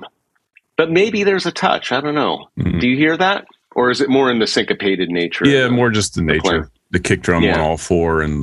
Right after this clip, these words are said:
Speaker 2: and the, the toms over top and then the cowbells.
Speaker 1: Mm-hmm.
Speaker 2: It just, it sounded like early swing music to me in a way.
Speaker 1: Yeah. Well, he grew up listening to, you know, his dad was into the big band. So he grew up hearing Gene Krupa and, and,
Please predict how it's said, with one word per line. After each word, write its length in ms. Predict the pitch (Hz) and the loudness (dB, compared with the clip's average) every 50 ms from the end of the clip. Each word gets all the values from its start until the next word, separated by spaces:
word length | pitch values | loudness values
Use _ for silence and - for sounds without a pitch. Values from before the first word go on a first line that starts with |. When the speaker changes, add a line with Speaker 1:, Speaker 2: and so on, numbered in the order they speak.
| - | -4
Speaker 2:
and 160 | - 82 82 76 | -4 -4 -2 -2
the, 180 | 76 76 71 - - _ _ - | -2 -4 -6 -8 -12 _ _ -16
the 80 | - | -12
toms 380 | - - - 85 80 80 78 82 | -8 -4 -2 -2 -2 -2 -2 -2
over 160 | 82 73 80 | -2 -2 -4
top 360 | 76 - 85 78 78 76 73 | -4 -2 -2 -2 -2 -2 -2
and 120 | - 78 78 | -2 -2 0
then 100 | 78 76 | 0 -2
the 80 | 76 | -2
cowbells. 480 | - - 85 78 78 76 78 73 92 104 | -2 -2 -2 0 0 0 0 0 0 2
Speaker 1:
Mm-hmm. 100 | 117 113 | 2 0
Speaker 2:
It 20 | 98 | 0
just, 200 | 85 - - - | -2 -2 -2 -2
it 100 | 73 80 | -2 -2
sounded 380 | - - 98 90 87 85 82 | -2 -2 0 0 0 0 0
like 140 | 82 76 71 - | 0 -2 -2 -2
early 280 | 76 78 78 76 73 71 | -2 -2 0 0 -2 -2
swing 360 | 69 - - 90 80 76 - | -4 -4 -4 -4 -4 -4 -4
music 340 | - 76 71 - - 71 - | -6 -8 -10 -10 -12 -16 -14
to 100 | - 73 | -12 -8
me 120 | 71 65 | -8 -6
in 100 | 64 69 | -6 -6
a 60 | 69 | -6
way. 240 | 67 71 71 67 62 69 _ _ _ - - - _ _ _ _ | -6 -6 -6 -6 -8 -10 _ _ _ -20 -20 -20 _ _ _ _
Speaker 1:
Yeah. 360 | - 147 175 165 135 98 - - _ _ | 0 2 2 2 0 -2 -4 -6 _ _
Well, 160 | - 147 165 | -2 0 0
he 240 | 151 - 202 196 160 | 0 -2 -4 -4 -2
grew 280 | 143 165 160 156 156 151 | 0 0 0 2 0 0
up 120 | 151 - | -2 -2
listening 540 | 127 123 123 120 - - 117 110 101 95 92 - | -2 -2 -2 -2 -2 -2 -2 0 0 -2 -6 -6
to, 380 | - - 98 92 90 87 80 - _ _ _ _ _ _ | -4 -2 -2 -2 -2 -4 -8 -12 _ _ _ _ _ _
you 120 | - 110 104 | -6 -4 -4
know, 260 | 95 90 85 82 78 | -2 -2 -4 -4 -2
his 220 | 90 101 98 85 | -2 -2 -2 0
dad 320 | - 110 104 101 98 95 95 | 0 0 2 2 2 0 0
was 220 | 90 87 82 87 | -2 -2 -2 -2
into 240 | 92 85 80 - - | -4 -4 -4 -6 -6
the 80 | 80 82 | -6 -4
big 240 | - 87 82 76 | -2 -2 -4 -2
band. 400 | - 78 76 71 71 69 - - | -2 -4 -4 -2 -4 -6 -6 -4
So 220 | - - 85 80 78 | -4 -4 -2 -4 -2
he 140 | 80 92 90 | -2 -2 0
grew 200 | - 87 85 80 | 0 0 0 0
up 140 | 78 - | -2 -2
hearing 340 | - 82 80 78 78 80 76 | -2 0 0 0 0 -2 -2
Gene 240 | 71 - 87 82 76 | -2 -2 -2 -2 -2
Krupa 540 | - - - 80 - - - - 50 50 50 | -2 -2 -2 -2 -2 -4 -4 -4 -4 -4 -4
and, 280 | 50 50 50 50 50 50 | -4 -4 -6 -6 -8 -6
and, 420 | - 82 82 78 76 76 76 - | -4 -4 -2 -2 -2 -2 -4 -6